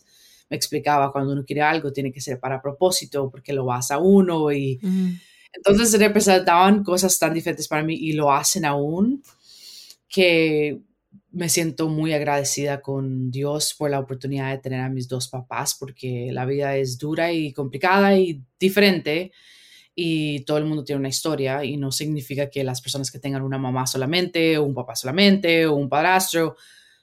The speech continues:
Speaker 1: esa es su historia, y yo no puedo hablar por ellos, pero puedo hablar por la mía, y los amo tanto, like, en la juventud,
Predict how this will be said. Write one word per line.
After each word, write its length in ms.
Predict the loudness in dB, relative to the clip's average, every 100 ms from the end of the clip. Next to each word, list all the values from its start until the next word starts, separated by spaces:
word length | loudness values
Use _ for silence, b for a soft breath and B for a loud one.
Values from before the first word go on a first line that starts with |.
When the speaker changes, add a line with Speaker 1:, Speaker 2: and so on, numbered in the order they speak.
| _
Speaker 1:
esa 220 | 2 4
es 140 | 4 2
su 180 | 2 4
historia, 560 | 4 4 4 4 2 0
y 60 |
yo 100 | -2
no 140 | -4 -2
puedo 160 | -2
hablar 240 | 0 -2 -2
por 100 | -4
ellos, 220 | -4 -4
pero 200 | -6 -4
puedo 120 | -2
hablar 240 | -2 -4
por 80 | -2
la 100 | -2
mía, 460 | 0 -2 -2 -4 -8 B B B -20 B B B _
y 640 | -4 -2 -4 -4 -4 -6 -12 _ _ _ _ _ _
los 280 | -4 -2 0
amo 300 | 0 0 -2
tanto, 480 | -2 -2 -4 -6 -6
like, 340 | -4 -6 -10 -18 -20 -20 -20 _ -18 -8
en 640 | -4 -2 -2 -4 -6 -8 -4
la 160 | -4
juventud, 720 | -2 -2 -2 -2 -2 -2 -4